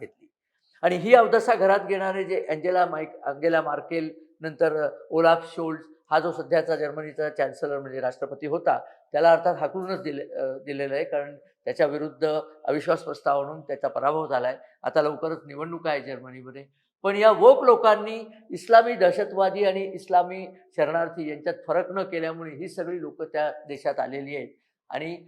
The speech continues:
त्या देशातल्या लोकांनी जर्मन लोकांचं जगणं दुस्सह्य केल्यामुळे जर्मन लोकांची फा-, पार्टी जी होती एएफडी, दोन हजार तेरा साली या पार्टीला,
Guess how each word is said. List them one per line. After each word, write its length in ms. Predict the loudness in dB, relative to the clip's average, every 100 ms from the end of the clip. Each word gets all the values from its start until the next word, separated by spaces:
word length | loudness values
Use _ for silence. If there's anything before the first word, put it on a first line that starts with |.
| _ _
त्या 140 | 4
देशातल्या 560 | 6 4 2 0 0 -2
लोकांनी 640 | -2 -2 -4 -4 -10 -10 -4
जर्मन 320 | -2 -2 -2
लोकांचं 480 | -2 0 0 0 -4
जगणं 440 | -4 -6 -8 -10
दुस्सह्य 440 | -14 -4 -2 -2
केल्यामुळे 640 | -4 -4 -2 -2 0 -2 -4 -12 _ _
जर्मन 300 | -2 -2 -2
लोकांची 480 | -4 -4 -4 -6 -12
फा-, 240 | -6 -4
पार्टी 340 | -2 -2 -4 -8
जी 120 | -10
होती 340 | -14 -12 -12 -6
एएफडी, 400 | -2 -2 -4 -12
दोन 160 | -10
हजार 180 | -4 -2
तेरा 280 | -2 -4 -4
साली 240 | -2 -4
या 100 | -2
पार्टीला, 520 | -2 -4 -8 -8 -6